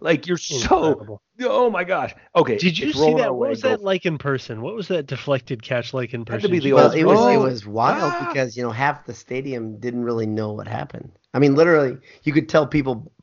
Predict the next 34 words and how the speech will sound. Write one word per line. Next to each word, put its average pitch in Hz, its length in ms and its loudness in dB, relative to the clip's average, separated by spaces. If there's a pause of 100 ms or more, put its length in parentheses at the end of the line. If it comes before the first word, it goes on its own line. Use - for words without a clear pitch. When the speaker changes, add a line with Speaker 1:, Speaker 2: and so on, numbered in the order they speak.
Speaker 3:
around 127 560 0
us 113 380 -6 (260)
kinda 143 180 2
gave 139 380 2
up 131 140 2
on 127 100 2
the 113 80 -2
play 127 280 0
when 120 140 -2
they 110 120 -6
saw 117 340 0
the, 110 320 -8 (560)
you - 100 -12
know, 117 160 -8
the - 180 -10
thud 117 280 0
off 113 220 -2
the 120 80 -6
knee. 139 480 2
And 131 160 6
it 147 40 8
was 139 120 2
hard 196 220 4
to 131 60 0
follow 139 300 2
the 117 100 -4
ball. 131 300 2
We're, 127 180 -4
you 120 120 -12
know, 113 100 -4
we're 123 160 -2
on 117 100 -2
the 113 120 -4
other, 113 280 -6